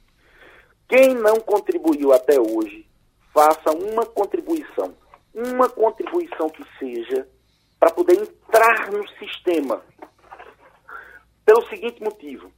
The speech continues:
quem não tem nenhuma contribuição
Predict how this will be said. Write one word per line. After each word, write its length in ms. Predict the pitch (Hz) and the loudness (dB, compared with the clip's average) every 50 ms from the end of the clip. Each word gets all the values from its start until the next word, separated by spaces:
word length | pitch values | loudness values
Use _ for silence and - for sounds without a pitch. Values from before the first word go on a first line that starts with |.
| _ _ _ _ _ | _ _ _ _ _
quem 180 | - 277 294 294 | 0 2 2 4
não 280 | 269 269 269 262 247 220 | 4 4 4 4 2 -2
tem 560 | - _ - 196 208 208 185 147 117 - - _ _ _ _ _ _ _ _ _ _ _ _ _ _ 156 | -6 _ -2 -2 0 0 0 -2 -4 -6 -16 _ _ _ _ _ _ _ _ _ _ _ _ _ _ -8
nenhuma 460 | 185 233 269 254 226 226 226 226 214 | -4 -4 -2 -2 -2 0 0 0 0
contribuição 880 | - - 180 165 - - - - - 139 131 - - - 117 101 101 | 0 0 -2 -2 -4 -8 -14 -12 -14 -14 -16 -16 -14 -12 -10 -10 -12